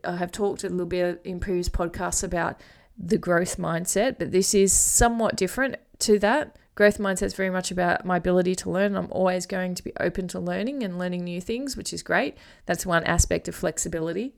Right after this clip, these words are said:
The other is about being able to translate when getting feedback from their people around, "Okay, so I, we've talked about this change. It might be happening due to someone else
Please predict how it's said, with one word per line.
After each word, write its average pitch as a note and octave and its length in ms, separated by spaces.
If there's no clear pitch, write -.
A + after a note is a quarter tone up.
The G3 120
other A#3+ 220
is B3 140
about F3+ 360
being F3 200
able E3+ 260
to - 140
translate E3 800
when F3 260
getting F#3 340
feedback F3 640
from F3 140
their E3 140
people F3+ 560
around, E3+ 540
"Okay, F#3+ 460
so F3+ 300
I, - 240
we've F#3 400
talked B3+ 260
about - 200
this F3+ 200
change. F#3+ 420
It G#3 60
might F#3 160
be G3 80
happening F3+ 600
due F#3 280
to F3+ 240
someone F3 360
else - 480